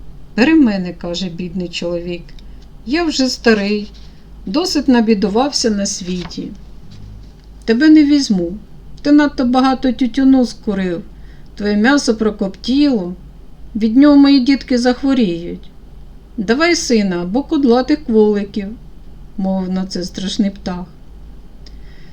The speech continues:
Замислився бідний чоловік, що йому робити. Дітей у нього багато, коли хлопця віддасть, і так ще досить залишиться. А воликів тільки два.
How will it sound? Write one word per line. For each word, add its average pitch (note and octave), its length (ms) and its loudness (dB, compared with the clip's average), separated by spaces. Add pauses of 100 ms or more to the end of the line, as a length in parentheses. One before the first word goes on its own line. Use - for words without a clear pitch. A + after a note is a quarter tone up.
(280)
Замислився A#3 840 4
бідний G#3+ 380 4
чоловік, G3+ 580 -2
що D#4+ 300 0
йому A#3 340 4
робити. G3 680 -4 (300)
Дітей B3 480 0
у G3+ 40 0
нього G3+ 260 -2
багато, F#3+ 640 -6 (260)
коли A#3+ 200 0
хлопця B3 400 0
віддасть, A3+ 540 -2 (420)
і G3 80 -4
так C4 280 0
ще - 180 -2
досить A#3 460 0
залишиться. A3 840 0 (640)
А G#3+ 100 0
воликів A#3+ 600 0
тільки D4 360 0
два. F#3+ 400 -4